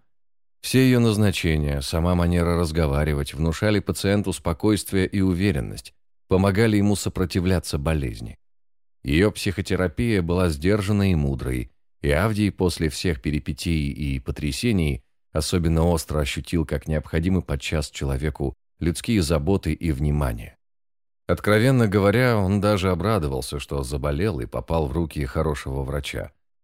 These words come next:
Так ему было покойно и славно в тихой и скромной станционной больнице, расположенной в маленьком парке. Окно с белыми занавесками, выходившее на аллею,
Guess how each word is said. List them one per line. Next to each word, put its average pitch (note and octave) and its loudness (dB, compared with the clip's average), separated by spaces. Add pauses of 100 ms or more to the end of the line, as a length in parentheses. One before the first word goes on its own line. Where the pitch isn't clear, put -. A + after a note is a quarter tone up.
(160)
Так E2 0
ему D2+ 0
было C#2 0
покойно D2 -2
и G1+ -12
славно C#2+ -2
в - -14
тихой D#2 -6
и B1 -6
скромной C#2+ -4
станционной B1+ -6
больнице, A#1 -8 (280)
расположенной C#2+ -2
в A#1+ -8
маленьком C2+ -4
парке. - -12 (1160)
Окно G#2 2
с F#2 -4
белыми G2+ 2
занавесками, E2+ 0
выходившее D2 -4
на C#2 -2
аллею, E2 0